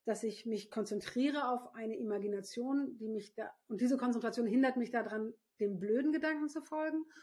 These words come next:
Und gleichzeitig durch diese körperliche Bewegung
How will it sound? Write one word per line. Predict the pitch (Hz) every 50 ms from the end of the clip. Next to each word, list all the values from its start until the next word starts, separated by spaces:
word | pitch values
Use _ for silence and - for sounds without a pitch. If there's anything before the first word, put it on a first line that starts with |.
| - - - -
Und | - 240 214 226
gleichzeitig | 233 226 226 226 254 320 330 - - - 294 277 277 294 294 269 - - - _ _ _ _ _ _ -
durch | - 226 208
diese | - 240 214 214 196
körperliche | - - 262 247 247 233 220 220 202 233
Bewegung | 202 208 202 190 196 247 285 302 247 285 294 294 285 285 277